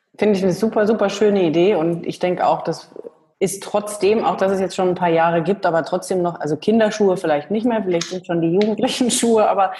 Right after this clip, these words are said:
da kommt auf jeden Fall noch eine Menge und ich finde es insofern auch einen schönen Gedanken, dass es ja diesen, wir teilen uns, jetzt machen wir es vielleicht ein bisschen theatralisch, die Welt, aber, ne, wir, ne, wir brauchen nicht alle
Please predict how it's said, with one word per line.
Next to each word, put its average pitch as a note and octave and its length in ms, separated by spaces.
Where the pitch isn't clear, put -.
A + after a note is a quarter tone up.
da G3 100
kommt G#3 260
auf F#3+ 160
jeden G3+ 220
Fall F#3 220
noch E3+ 140
eine E3 440
Menge E3+ 340
und F#3 120
ich F3+ 100
finde G3+ 140
es F3 80
insofern F3+ 500
auch G3 160
einen G#3 100
schönen G3 340
Gedanken, F3 420
dass E3+ 180
es F3+ 140
ja E3+ 100
diesen, E3+ 400
wir F#3+ 260
teilen F#3 600
uns, E3+ 680
jetzt E3+ 140
machen E3+ 160
wir F3+ 60
es E3 80
vielleicht D#3+ 200
ein D#3+ 80
bisschen E3+ 280
theatralisch, E3 640
die D#3 160
Welt, E3+ 280
aber, D#3+ 220
ne, G#3 420
wir, D3 80
ne, G#3 160
wir G3+ 100
brauchen F#3+ 300
nicht G3+ 200
alle G#3 220